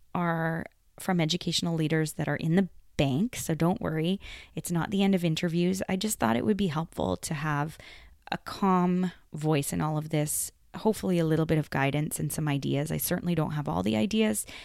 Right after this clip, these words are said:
and I don't have all the answers, but what I do know is we need to collaborate, and we need to be positive, and we need to find that thread of innovation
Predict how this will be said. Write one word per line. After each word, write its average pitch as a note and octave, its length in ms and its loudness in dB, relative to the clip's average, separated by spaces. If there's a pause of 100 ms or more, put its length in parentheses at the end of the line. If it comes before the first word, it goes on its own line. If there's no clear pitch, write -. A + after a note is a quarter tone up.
(140)
and D#3 100 -2
I - 20 0
don't C#3+ 180 0
have D#3+ 120 2
all D#3+ 100 2
the D#3+ 140 2
answers, D#3 540 -2 (360)
but - 140 -6
what D#3 80 0
I D3+ 80 2
do F#3+ 240 2
know F#3+ 220 4
is D#3 120 -2
we D#3+ 120 0
need D#3 160 -2
to - 80 -8
collaborate, E3 840 -4
and E3+ 160 -4
we D#3+ 60 -2
need D#3 140 -4
to - 80 -8
be D#3+ 120 -6
positive, D#3+ 640 -4 (380)
and E3+ 100 0
we E3+ 80 2
need F3 220 0
to A3+ 100 -4
find E3 460 -2
that D#3 220 -6 (280)
thread F#3+ 260 0
of F3+ 160 -2
innovation D3+ 720 0